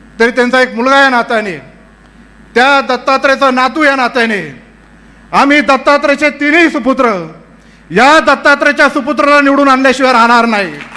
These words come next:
आणि जेव्हा मी इथं आलो, तेव्हा तटकरे साहेबांना विचारलं, "तुमच्या वडिलांचं नाव काय?" तर त्यांच्याही वडिलांचं नाव दत्तात्रेयच आहे.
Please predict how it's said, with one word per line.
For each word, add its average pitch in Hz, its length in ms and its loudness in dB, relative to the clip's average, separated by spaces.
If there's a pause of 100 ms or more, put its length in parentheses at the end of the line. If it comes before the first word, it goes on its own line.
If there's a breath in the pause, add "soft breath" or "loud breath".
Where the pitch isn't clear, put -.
(2000)
आणि 254 260 2
जेव्हा 277 340 4
मी 370 100 2
इथं 339 200 2
आलो, 247 460 2 (840)
तेव्हा 254 160 4
तटकरे 269 400 -2
साहेबांना 247 320 -2
विचारलं, 226 340 0
"तुमच्या 226 320 -2
वडिलांचं 240 440 0
नाव 240 160 0
काय?" 180 280 -6 (720)
तर 214 80 -4
त्यांच्याही 240 440 0
वडिलांचं 247 420 0
नाव 233 100 -4
दत्तात्रेयच 208 520 -6
आहे. 143 140 -8